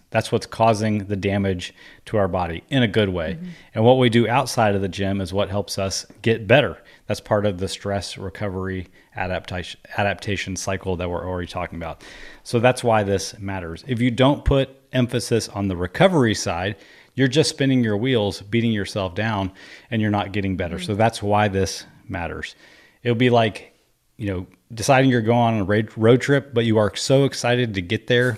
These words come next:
Speaker 1: you're unwilling to stop and get gas. <laughs> It, you're gonna peter out. You're never gonna make it.
Speaker 2: Yeah.
Speaker 1: You have to stop to refuel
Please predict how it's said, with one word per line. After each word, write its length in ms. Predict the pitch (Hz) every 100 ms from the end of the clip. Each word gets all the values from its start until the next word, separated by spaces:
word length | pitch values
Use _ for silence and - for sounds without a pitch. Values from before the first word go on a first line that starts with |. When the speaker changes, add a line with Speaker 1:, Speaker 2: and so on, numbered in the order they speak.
| -
Speaker 1:
you're 180 | 113 -
unwilling 460 | 139 139 127 127 117
to 100 | 110
stop 400 | - 110 110 - - -
and 160 | 107
get 180 | 104 95
gas. 460 | 101 95 85 165 - -
<laughs> 300 | 180 254 -
It, 320 | 262 120 -
you're 100 | 139
gonna 180 | 135 147
peter 340 | 143 147 123 127
out. 200 | 110 104
You're 100 | 110
never 240 | 127 127
gonna 160 | 120 117
make 220 | 110 113
it. 60 | 95
Speaker 2:
Yeah. 260 | 185 175 180
Speaker 1:
You 120 | 131 117
have 240 | 120 -
to 100 | 127
stop 340 | - 113 110 98
to 120 | 107
refuel 640 | 101 98 220 139 101